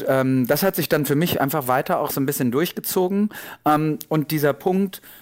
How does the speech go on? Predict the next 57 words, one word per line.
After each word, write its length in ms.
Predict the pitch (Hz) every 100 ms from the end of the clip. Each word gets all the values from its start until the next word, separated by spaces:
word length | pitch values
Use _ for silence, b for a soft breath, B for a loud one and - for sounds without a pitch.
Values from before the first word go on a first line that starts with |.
| B
für 220 | - 135
wen 180 | 147 143
hält 360 | 113 135 185 202
man 180 | 196
jetzt, 280 | 190 220 -
fand 180 | - 151
ich 120 | -
auch 180 | 170 -
ganz 180 | 175 180
interessant. 480 | 165 165 - 180 180
Ich 120 | -
fand 200 | 120 -
auch, 260 | 147 165 B B B B -
eigentlich, 380 | 147 185 170
ich 100 | 143
dachte, 280 | 147 151 143
ich 100 | 131
kann 220 | - 143
für 120 | 139 131
niemanden 340 | 160 165 147
so 80 | 117
richtig 400 | 165 - 180 -
halten. 400 | 160 175 220 185
Es 120 | -
gab 220 | 139 -
dann 160 | 147 143
auch 180 | 139 139
in 100 | 123
manchen 320 | 127 143 139
Kritiken, 600 | 139 - 156 156 147 147 B B B B
äh, 280 | 127 123 123
den 340 | 120 131 123 117
Vorwurf, 480 | 156 156 147 139 -
dass 200 | 131 -
eben 300 | 131 131 123
Adam 300 | 127 123 117
Driver 360 | 117 135 135
zu 140 | - 117
gut 240 | 139 156
wegkäme. 460 | 151 147 156 147 135
Er 60 |
hat 140 | 120 135
ja 60 |
dann 160 | 117 113
auch 180 | 104 120
einen 80 | 107
Seitensprung 840 | 131 170 151 - - 147 143 139
zum 140 | 143 127
Beispiel, 300 | 127 - 123
der 140 | 110
eigentlich 240 | 113 113
kaum 280 | - 117 127
so 160 | 117 117
kritisiert 560 | - 113 107 143 190
wird 180 | 160 165
und 140 | 143 131
so. 240 | 147